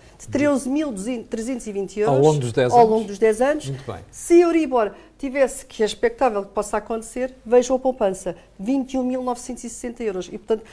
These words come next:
Speaker 1: podíamos fazer agora as contas, se a Euribor, por exemplo, fosse para os quatro por cento, a poupança ainda era maior. Portanto, provavelmente é a altura para se pensar
Speaker 2: Para fixar a taxa.
Speaker 1: Exatamente.
Speaker 2: Ó, ó, Dina, uma pergunta que os espectadores me têm feito. Já, já não vamos tarde, porque os bancos já subiram as taxas fixas.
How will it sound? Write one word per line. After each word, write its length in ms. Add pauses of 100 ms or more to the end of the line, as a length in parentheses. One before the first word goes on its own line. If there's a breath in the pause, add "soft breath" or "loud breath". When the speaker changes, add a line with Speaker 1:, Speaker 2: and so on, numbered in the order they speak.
(160 loud breath)
Speaker 1:
podíamos 260
fazer 240
agora 220
as 140
contas, 280
se 140
a 40
Euribor, 280
por 60
exemplo, 260
fosse 180
para 120
os 80
quatro 260
por 20
cento, 200
a 40
poupança 380
ainda 120
era 100
maior. 280
Portanto, 360 (280 loud breath)
provavelmente 800
é 140
a 60
altura 580 (480)
para 100
se 100
pensar 440
Speaker 2:
Para 100
fixar 340
a 60
taxa. 320
Speaker 1:
Exatamente. 640 (400 loud breath)
Speaker 2:
Ó, 120 (120)
ó, 40
Dina, 200
uma 140
pergunta 420
que 60
os 60
espectadores 500
me 100
têm 220
feito. 420
Já, 360
já 120
não 120
vamos 240
tarde, 420
porque 220
os 240
bancos 280
já 140
subiram 360
as 100
taxas 320
fixas. 400